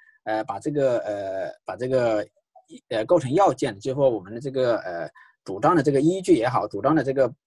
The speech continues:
范围，主张的这个额度都能够把它给体现出来的这么一个，一个条文。那比如说呢，无-，我们的那个无障碍环境建设条例里面它就没有，它很多的就是说你行政机关应该做什么，行政机关应该做什么，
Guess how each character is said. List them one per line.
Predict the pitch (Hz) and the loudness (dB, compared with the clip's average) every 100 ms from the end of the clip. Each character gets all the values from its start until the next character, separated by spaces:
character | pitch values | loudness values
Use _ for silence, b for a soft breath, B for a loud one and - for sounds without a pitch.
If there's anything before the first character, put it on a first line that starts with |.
| _ | _
范 | - 196 123 | 2 2 0
围， | 104 113 | -8 -10
主 | 101 | -10
张 | 117 | -10
的 | 139 | -10
这 | 117 123 | -10 -10
个 | 123 120 107 | -6 -6 -6
额 | 107 104 147 | -8 -10 -4
度 | 202 123 - | -2 -2 -4
都 | 160 | -4
能 | 120 | -4
够 | 139 | -10
把 | 120 | -12
它 | 117 | -16
给 | 113 | -20
体 | - - - | -20 -20 -10
现 | 139 | -8
出 | 131 139 | -6 -6
来 | 92 | -6
的 | 95 | -6
这 | 123 | -8
么 | 120 | -10
一 | 90 | -10
个， | - 113 - _ _ _ _ | -2 -2 -2 _ _ _ _
一 | 104 | -8
个 | 127 | -6
条 | 113 - | -6 -2
文。 | 117 107 101 - b b | 0 0 -4 -14 b b
那 | 156 | 0
比 | 160 127 | 2 2
如 | |
说 | - 147 | 2 2
呢， | 135 | 2
无-， | 120 139 | -4 -4
我 | 123 | -4
们 | 110 147 | -2 0
的 | |
那 | 160 165 | 2 4
个 | |
无 | 151 135 | 2 2
障 | 170 | 2
碍 | 175 160 139 | 4 2 0
环 | _ 113 | _ -10
境 | 151 | -6
建 | 165 | -4
设 | 156 | -4
条 | - | -6
例 | 156 202 | -6 -6
里 | 110 | -6
面 | 117 | -12
它 | 135 | -8
就 | 151 | -6
没 | 117 127 | -6 -6
有， | - b b | -8 b b
它 | - 170 - | -4 -4 -4
很 | _ - 127 110 | _ -4 -4 -2
多 | 120 208 | 0 2
的 | |
就 | 175 170 | 4 4
是 | |
说 | 156 160 | 4 2
你 | 143 | 0
行 | - 175 | -2 -2
政 | 175 | 2
机 | |
关 | 180 175 | 2 2
应 | 190 | 2
该 | 180 | 2
做 | 185 | 2
什 | 165 | 0
么， | 120 123 | -2 -4
行 | 127 | -2
政 | 160 | 0
机 | 160 | 2
关 | 160 | 2
应 | 160 | 0
该 | 160 | 0
做 | 165 | -2
什 | 147 | -2
么， | 113 113 | -4 -4